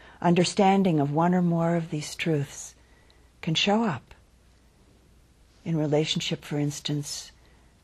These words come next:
to what might be a fresh seeing of our habitual reactions of fear or anger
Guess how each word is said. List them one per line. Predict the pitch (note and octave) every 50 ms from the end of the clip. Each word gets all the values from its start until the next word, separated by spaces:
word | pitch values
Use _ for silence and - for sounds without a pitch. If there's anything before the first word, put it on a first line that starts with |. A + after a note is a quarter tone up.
| _ _ _
to | - - D#3+
what | D#3 D3 - -
might | D#3+ D#3 D#3 D3+ - -
be | D3+ C#3+ - -
a | E3+
fresh | - - - - F3 D#3+ C#3 - - - -
seeing | - - - - G3+ G3 F#3+ F3+ E3 D3 C3+ C3 B2+ B2 A#2+ - - - - - _ _ _ - _ _ _ _ _ _ _ _ _ _ -
of | D3 D3
our | D#3 D#3 D3+
habitual | D3 F3+ D#3+ F3 E3 D#3+ - - E3 D#3+ D#3 D#3
reactions | C#3+ E3 E3+ F3 F3 F3+ F#3+ - - - D#3+ C#3+ B2+ B2+ -
of | C3+ C3+
fear | - - - F#3+ F#3 F3+ E3+ E3 D3+ C#3+ C3+ B2+ B2+ B2
or | B2+ B2+
anger | A#2+ D3+ E3+ E3+ F3 E3+ E3 D#3+ C#3+ C3+ B2